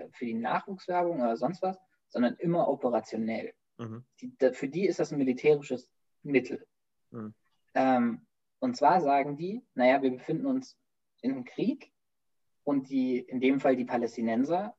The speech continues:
Speaker 1: hatten international die Deutungshoheit. Ja, das war David gegen Goliath und David hatte die Sympathien der Welt.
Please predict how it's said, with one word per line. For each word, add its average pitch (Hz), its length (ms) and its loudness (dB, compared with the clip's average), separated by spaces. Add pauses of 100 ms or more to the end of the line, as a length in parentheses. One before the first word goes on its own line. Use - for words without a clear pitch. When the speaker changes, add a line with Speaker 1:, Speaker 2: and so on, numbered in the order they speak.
Speaker 1:
hatten 156 560 -4
international 175 800 0
die 180 100 0
Deutungshoheit. 120 800 2 (580)
Ja, 156 300 -4
das 127 180 -4
war 120 140 8
David 120 400 4
gegen 139 200 0
Goliath 139 500 4
und 123 180 0
David 123 300 6
hatte 127 180 0
die 123 80 -4
Sympathien 123 520 -2
der 113 140 4
Welt. 98 260 -6